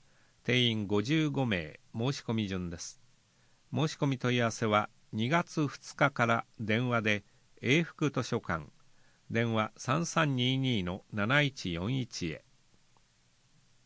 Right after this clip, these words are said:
南荻窪図書館。二つあります。一、映画会、雨に歌えば。日時、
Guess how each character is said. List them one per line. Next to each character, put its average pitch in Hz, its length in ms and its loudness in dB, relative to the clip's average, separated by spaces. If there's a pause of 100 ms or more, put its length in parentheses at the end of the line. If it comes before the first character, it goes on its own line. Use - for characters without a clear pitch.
(960)
南 170 400 4
荻 160 240 0
窪 135 300 0
図 113 140 -2
書 101 160 -2
館。 78 240 -6 (1120)
二 - 260 2
つ - 160 -2
あ 123 80 6
り 101 140 0
ま 85 100 -4
す。 - 240 -12 (840)
一、 131 400 -2 (220)
映 151 220 2
画 175 140 0
会、 90 300 -4 (380)
雨 180 280 4
に 120 160 0
歌 92 300 0
え 85 120 0
ば。 78 160 -10 (840)
日 143 320 -2
時、 92 240 -4